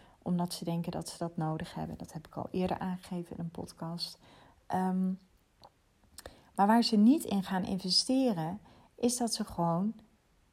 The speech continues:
een super onder-, goede ondernemer moeten gaan worden. Want dat is wat je moet gaan doen.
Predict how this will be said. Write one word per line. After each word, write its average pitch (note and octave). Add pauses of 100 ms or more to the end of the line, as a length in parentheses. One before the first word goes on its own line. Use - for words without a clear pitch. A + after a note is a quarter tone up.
(240)
een A3
super -
onder-, E3+
goede -
ondernemer F#3
moeten E3
gaan E3
worden. D#3
Want D#3+
dat F#4+
is D4+
wat F3+
je F#3
moet F3+
gaan F3
doen. C#4